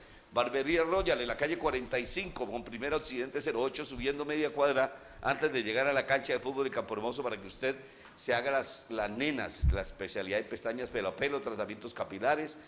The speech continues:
tratamientos faciales, corte para caballero, para hombre, el planchado de cabello para damas,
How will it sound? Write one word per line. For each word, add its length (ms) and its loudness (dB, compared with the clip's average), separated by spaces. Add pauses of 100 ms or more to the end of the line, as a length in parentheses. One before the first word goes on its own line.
(280)
tratamientos 560 -4
faciales, 440 0
corte 360 -2
para 400 2
caballero, 540 2
para 200 2
hombre, 280 2
el 80 -2
planchado 540 2
de 60 0
cabello 280 0
para 200 2
damas, 420 2